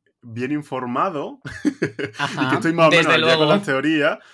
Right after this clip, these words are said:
Speaker 1: pero es abrumador, es lo que te he dicho, en plan, es agotado psicológicamente tener toda esa información en la cabeza y estás todo el día pensando
Speaker 2: Ujú.
Speaker 1: si, pues, ya hablaremos de esto, pero si de pronto esta frase es un anagrama, porque es que ya estamos hablando de anagrama, ya no estamos hablando en plan de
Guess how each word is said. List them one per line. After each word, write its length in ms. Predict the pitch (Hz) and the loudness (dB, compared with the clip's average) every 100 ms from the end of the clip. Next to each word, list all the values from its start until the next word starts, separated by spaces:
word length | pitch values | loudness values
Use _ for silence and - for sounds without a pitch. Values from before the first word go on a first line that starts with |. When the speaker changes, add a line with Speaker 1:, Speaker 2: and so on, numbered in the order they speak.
| _ _ _ - | _ _ _ -4
Speaker 1:
pero 640 | 160 180 170 151 - _ | -2 0 -2 -4 -8 _
es 260 | 117 110 - | -6 -6 -6
abrumador, 460 | 123 110 98 95 92 | -8 -8 -8 -8 -8
es 80 | 104 | -10
lo 60 | |
que 80 | 104 | -10
te 80 | 101 | -12
he 40 | |
dicho, 220 | 104 104 101 | -14 -12 -10
en 80 | |
plan, 240 | 101 98 104 | -6 -6 -6
es 220 | 104 110 | -6 -4
agotado 360 | 117 107 107 101 | -6 -8 -8 -12
psicológicamente 800 | 104 110 101 110 107 104 131 143 | -10 -12 -10 -10 -8 -8 -8 -8
tener 240 | 107 107 | -10 -12
toda 140 | 110 | -12
esa 120 | 101 113 | -12 -12
información 360 | 107 107 110 | -12 -12 -10
en 80 | 104 | -10
la 80 | 110 | -10
cabeza 320 | 101 107 139 | -8 -10 -10
y 40 | |
estás 220 | 117 113 110 | -12 -12 -12
todo 160 | 98 | -12
el 80 | 110 | -10
día 200 | 107 101 | -8 -10
pensando 800 | - 95 98 - 104 110 156 220 _ _ | -10 -14 -14 -10 -8 -6 -8 -10 _ _
Speaker 2:
Ujú. 320 | 151 143 135 190 | -12 -10 -10 -8
Speaker 1:
si, 560 | - - 127 117 104 _ _ _ _ _ | -6 -4 -4 -6 -8 _ _ _ _ _
pues, 160 | 147 - _ _ 135 | -8 -8 _ _ -2
ya 80 | 214 | 0
hablaremos 280 | 156 110 | 0 -2
de 60 | 113 | -6
esto, 240 | 113 107 104 | -8 -10 -8
pero 160 | 110 | -8
si 220 | 113 - | -8 -8
de 140 | 107 107 | -8 -8
pronto 320 | 120 120 143 | -8 -8 -10
esta 180 | - 127 | -12 -12
frase 380 | 117 131 - 143 | -10 -10 -8 -10
es 160 | - | -8
un 80 | 151 | -10
anagrama, 680 | 131 107 98 104 110 101 95 | -8 -10 -8 -6 -6 -8 -12
porque 160 | 107 107 | -14 -14
es 40 | 110 | -12
que 100 | 156 | -10
ya 80 | |
estamos 220 | 165 170 151 | -10 -10 -8
hablando 240 | 139 190 | -6 -6
de 100 | 170 | -4
anagrama, 720 | 113 104 98 107 123 113 104 | -4 -4 -4 0 2 2 -2
ya 80 | 135 | -4
no 80 | 202 | -6
estamos 240 | 202 190 | -6 -4
hablando 260 | 143 151 151 | -2 -2 -4
en 80 | 135 | -4
plan 260 | 139 151 | -2 -2
de 300 | 147 135 123 | -2 -2 -4